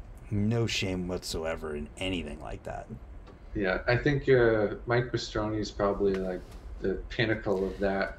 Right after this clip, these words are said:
Speaker 2: with this, like, building street spots that didn't exist, like,
Speaker 1: Right.
Speaker 2: painting them so they look unique or colorful in a clip, or they look more natural. Like, I think that's super cool. If you can,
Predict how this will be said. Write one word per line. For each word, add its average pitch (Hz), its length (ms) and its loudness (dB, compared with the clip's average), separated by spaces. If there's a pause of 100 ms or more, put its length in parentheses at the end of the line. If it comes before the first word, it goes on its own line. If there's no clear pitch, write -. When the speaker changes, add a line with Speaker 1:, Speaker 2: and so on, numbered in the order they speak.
(500)
Speaker 2:
with - 160 -4
this, - 220 0 (380)
like, 104 280 0
building 120 480 6
street 120 500 -4
spots 117 400 2
that 107 220 -4
didn't 113 180 0
exist, 104 540 -2
like, 107 120 4
Speaker 1:
Right. 104 300 2
Speaker 2:
painting 120 320 0
them 117 340 -4
so 117 80 4
they 110 180 4
look 107 360 2 (640)
unique 110 560 0
or 101 100 2
colorful 107 800 4
in 98 80 -2
a 95 40 -6
clip, 104 460 2 (280)
or 113 160 8
they 107 120 6
look 107 240 4
more 98 200 -2
natural. 104 680 0
Like, 92 260 -2 (480)
I 120 80 2
think 135 220 0
that's 120 160 4
super 104 360 0
cool. 85 440 -4
If - 140 -10
you 104 120 0
can, 104 320 -2